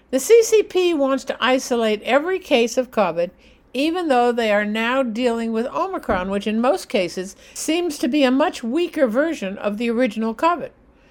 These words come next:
with few symptoms and mild symptoms. The city of Shanghai, with its population of twenty-five million people,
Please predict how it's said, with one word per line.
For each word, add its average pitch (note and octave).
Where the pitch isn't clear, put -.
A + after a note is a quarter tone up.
with A#3+
few E4+
symptoms G3
and C4+
mild D#4+
symptoms. -
The -
city A4+
of B3
Shanghai, C#4+
with A3
its A3
population C4+
of D#3
twenty-five C4+
million A#3
people, F#3